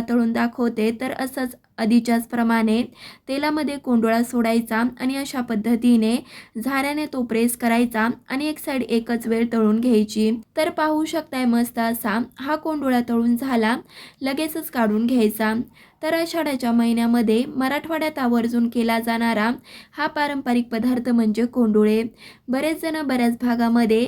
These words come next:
वेगवेगळ्या नावाने जरी हा पदार्थ ओळखला जाणारा असला तरी पदार्थ मात्र करण्याची पद्धत सेमच आहे. तर तुमच्या भागामध्ये ह्या पदार्थाला काय म्हणतात ते सुद्धा मला कमेंट करून सांगा.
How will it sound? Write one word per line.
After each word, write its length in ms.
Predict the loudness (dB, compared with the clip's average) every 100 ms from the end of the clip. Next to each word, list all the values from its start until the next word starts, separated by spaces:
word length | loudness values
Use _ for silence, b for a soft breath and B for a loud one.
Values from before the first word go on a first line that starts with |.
| -2
वेगवेगळ्या 580 | -4 -4 -4 -4 -2 -2
नावाने 440 | 0 2 2 2
जरी 240 | 2 2 0
हा 180 | 0 -2
पदार्थ 520 | -2 -2 -2 -2 -2 -2 -2 B B B 0
ओळखला 440 | 2 2 0 -4
जाणारा 380 | -2 0 0 0
असला 320 | -2 -2 -4 -2
तरी 240 | 0 0 0 -4
पदार्थ 420 | -4 -4 -2 -2 -2
मात्र 380 | -4 -4 -4
करण्याची 500 | -4 -2 0 0 0
पद्धत 640 | -4 -2 -2 -2 -4 -6 -10
सेमच 520 | 0 2 4 0 0
आहे. 140 | 0 0 -6 B B B
तर 120 | -4 -4
तुमच्या 280 | -6 -4 -4
भागामध्ये 720 | 0 0 2 2 2 4 4 2 -2
ह्या 140 | -2
पदार्थाला 600 | -2 -2 -4 -2 -2 -2
काय 220 | 0 -2
म्हणतात 480 | 0 -2 -2 -2 -2 -4 B B B
ते 140 | -4 -4
सुद्धा 360 | -2 -2 -2 0
मला 200 | 0 -2
कमेंट 360 | 0 0 0
करून 320 | 0 0 0
सांगा. 420 | 0 -2 0 0